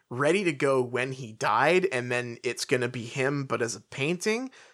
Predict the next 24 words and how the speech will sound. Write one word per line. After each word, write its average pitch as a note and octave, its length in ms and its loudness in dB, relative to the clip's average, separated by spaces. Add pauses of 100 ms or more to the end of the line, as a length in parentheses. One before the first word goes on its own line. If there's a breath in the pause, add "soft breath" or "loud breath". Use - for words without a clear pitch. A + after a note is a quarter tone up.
(200 soft breath)
Is C3 180 -4
that A#2+ 220 2
not A#2+ 160 0
how A2+ 180 2
it A2+ 100 -2
works? F#3 440 4
Is D#3 160 -2
that B3 160 2
how A3+ 240 -2
it A3 40 -4
works? A3+ 360 2
I D#3+ 180 6
have D3+ 180 0
so F#3 240 2
many A3+ 200 -4
questions B2+ 500 0
about A#2+ 340 4 (600 soft breath)
paintings B2+ 540 -4
again, D#2+ 540 -10
which - 220 0
I B2+ 100 4
know, D3+ 440 4
I A#2+ 120 -2
know D3+ 440 0